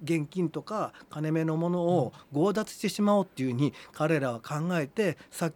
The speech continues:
Speaker 1: き言った、えー、狛江のその強盗じ-、
Speaker 2: うん。
Speaker 1: 事件のようなことを起こすようになってしまったんですよ。
Speaker 2: ねえ。で、まあ、今一生懸命、これ、警視庁が威信をかけて、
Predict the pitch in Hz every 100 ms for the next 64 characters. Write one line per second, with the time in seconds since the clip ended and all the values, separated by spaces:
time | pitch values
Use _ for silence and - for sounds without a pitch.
0 | - 139 120 _ 247 170 - - - 135
1 | 131 - 143 143 135 139 127 131 123 123
2 | 135 135 139 127 - 143 139 139 120 120
3 | 113 113 123 131 117 131 - - - 139
4 | - 175 147 123 156 - 123 131 143 -
5 | 156 127 95 - 98 95 _ 151 147 156
6 | 165 151 165 175 175 160 185 165 147 175
7 | 175 160 143 - 156 131 214 220 - 175
8 | 151 151 214 214 196 190 180 143 127